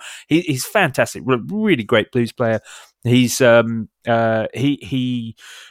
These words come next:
plays Ashdown amps and has done for a, a long time. And he was there. He did a performance on the stand. Um, and also they did, like, a book signing with, uh, Geezer Butler, uh, as well for his new book, Into the Void, which I made sure I got a signed copy of,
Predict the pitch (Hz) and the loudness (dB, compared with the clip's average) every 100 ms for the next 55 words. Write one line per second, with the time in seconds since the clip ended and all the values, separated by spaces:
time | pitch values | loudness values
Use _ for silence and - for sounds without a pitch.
0 | _ 175 156 147 - 131 120 120 - 123 | _ 2 4 2 0 -2 0 -2 -4 -12
1 | 117 117 120 113 95 113 107 - 117 117 | -6 -6 -4 -8 -4 -4 -4 -4 -2 -2
2 | 107 120 117 110 107 - 113 113 - 92 | 0 2 2 0 -4 -2 0 0 -4 0
3 | 156 151 139 156 147 139 131 113 - - | 2 2 0 4 4 4 0 -2 -6 -6
4 | 127 120 127 117 - 139 127 127 127 113 | -4 -4 -6 -10 -4 -2 0 -2 -4 -10
5 | _ - - _ 123 120 117 - 135 135 | _ -20 -20 _ 0 0 0 0 0 0
6 | - 143 151 123 - 123 135 135 135 131 | -2 2 2 0 -8 0 2 2 2 2
7 | 135 107 - - - 135 113 104 98 104 | 0 -2 0 0 0 0 0 -2 -2 -2
8 | 98 - _ 113 110 104 127 117 113 - | -2 -8 _ 0 0 2 0 0 0 0
9 | - 139 127 _ - _ _ 113 113 110 | 0 -2 -2 _ -20 _ _ -4 -2 -2
10 | 123 117 107 117 113 120 107 117 - - | -4 -4 -2 -4 -2 -4 -2 -2 -4 -8
11 | 117 123 107 123 170 170 165 117 - 104 | -8 -8 -2 2 6 6 2 -6 -10 -8
12 | 101 98 - 110 101 98 92 - 135 117 | -8 -8 -6 -4 -4 -8 -12 -8 -6 -6
13 | 110 - - 120 120 | -8 -14 -6 -2 -2